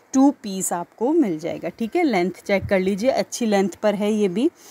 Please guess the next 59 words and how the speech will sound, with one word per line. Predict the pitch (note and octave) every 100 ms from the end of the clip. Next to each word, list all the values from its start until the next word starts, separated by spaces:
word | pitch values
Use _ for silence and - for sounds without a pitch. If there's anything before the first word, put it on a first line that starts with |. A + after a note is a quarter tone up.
| - - -
और | F#3+
अभी | F#3+ F3
मैं | G3+ G#3+
आपको | F#3+ -
ना | A#3
इसका | C#4 - A#3+
दामन | G3 E3+ F3 F#3+
और | G3
चॉक्स | - F3 E3+
दिखाती | E3 F#3+ F#3+ -
हूँ, | G#3
मुझे | G#3 G3+
बड़ा | F#3 F3+ A3
मज़े | G3+ E3+
का | E3+
लगा, | F#3 F3 F3+
इतना | G3+ - A#3
प्यारा | G4 - F#3 E3+ G#3+
इसका | A3+ - F#3+
बना | G3 F3
हुआ, | E3 G3+
इतना | A3+ - F#3+ C4
decent। | G3+ E3+ G3+ A#3
और | A3+
ये | G3
बीच | G3 F#3+ G3+
में | B3 A#3
भी | A3
जो | A3
आप | G#3+
देख | F#3 E3+
रहे | G#3
हैं | D#4+
ना, | A4+ C#4
ये |
सब, | A3 F#3
ये | F3
सब | G3 G3+
embroidery | G3 F3 D#3+ - -
है। | - - - - -
नेकलाइन | G3 F#3+ G#3 F#3+ A#3
देखें | A3 C4+
कितनी | B3+ G#3+ G3 A3+
प्यारी | A#3 F#3+ E3
बनी | F3 E3 E3
हुई | E3 E3+
है, | E3+
ठीक | - G3
है। | E4+ - - _ -
ये | F#3
देखिए | - G#3 -
कितनी | F#3 C#4+
खूबसूरत | C#4+ F#3+ - G#3 F#3+
सी | - G#3
neckline | F3 - F3+ E3+ F3
बनी | E3+ E3
हुई | D#3
है | E3
इसकी, | E3 - F3+